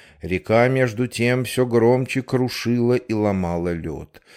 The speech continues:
затирала белыми глыбами баржи купчихи Мельниковой,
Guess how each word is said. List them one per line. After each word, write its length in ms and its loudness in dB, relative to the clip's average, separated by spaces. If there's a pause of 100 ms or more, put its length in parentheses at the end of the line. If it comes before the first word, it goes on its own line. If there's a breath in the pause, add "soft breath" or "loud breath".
(180 loud breath)
затирала 920 2
белыми 480 0
глыбами 720 -2
баржи 640 0 (240 loud breath)
купчихи 640 -8
Мельниковой, 880 -2